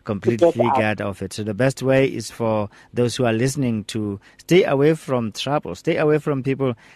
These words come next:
Speaker 1: that might lure them into this, uh, uh, you know, trap of hell, because, hey, ay, ay, ay,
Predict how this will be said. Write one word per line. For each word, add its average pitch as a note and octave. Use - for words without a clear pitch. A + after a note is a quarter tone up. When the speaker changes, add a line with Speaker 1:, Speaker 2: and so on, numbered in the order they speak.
Speaker 1:
that B2+
might B2
lure C3+
them A#2
into A#2
this, G#2
uh, G2+
uh, G#2
you G2
know, G2
trap -
of A#2+
hell, G#2+
because, F#2+
hey, C#3+
ay, G2+
ay, F2+
ay, G#2